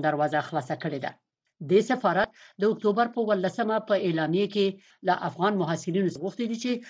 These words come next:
په پاکستان کې خپلو درسونو ته حاضر شي. د جرمني خبري اژانس خبر ورکړی دی چې ایران غواړي په راتلونکي هفته کې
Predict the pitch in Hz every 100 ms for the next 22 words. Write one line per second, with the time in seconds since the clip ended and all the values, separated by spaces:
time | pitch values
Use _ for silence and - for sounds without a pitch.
0 | - 202 190 - 170 - 202 175 202 -
1 | 202 165 151 - 156 151 143 165 175 -
2 | - 117 _ _ _ _ _ _ - 165
3 | 175 190 214 262 262 226 214 240 233 190
4 | 220 - 175 214 196 175 214 208 202 208
5 | - 196 185 175 196 196 202 202 202 220
6 | 208 - 233 254 240 262 277 269